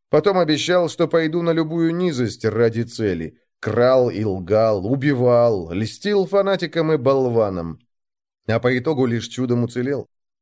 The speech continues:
Теперь я дал слово, что пойду иным путем, самым легким, тем, которым и стоило идти с самого начала. И не выдержал и часа в компании воснийской знати.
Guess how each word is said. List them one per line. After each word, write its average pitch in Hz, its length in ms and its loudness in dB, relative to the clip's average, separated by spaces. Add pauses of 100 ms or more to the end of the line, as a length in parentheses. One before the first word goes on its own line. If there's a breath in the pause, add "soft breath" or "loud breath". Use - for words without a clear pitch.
(180)
Теперь 135 300 0
я 147 120 0
дал 151 240 2
слово, 156 360 2
что 156 180 0
пойду 147 380 2
иным 151 280 0
путем, 101 400 -2
самым 165 400 0
легким, 151 580 -4 (200)
тем, 120 260 0
которым 110 360 -2
и 113 160 -4
стоило 98 600 0
идти 107 320 -4
с - 160 -10
самого 104 380 -2
начала. 98 540 -4 (480)
И 98 120 -2
не 98 160 -4
выдержал 92 560 -4
и 104 240 -8
часа 110 580 -2
в - 80 -16
компании 95 600 -2
воснийской 92 680 -6
знати. 98 520 -8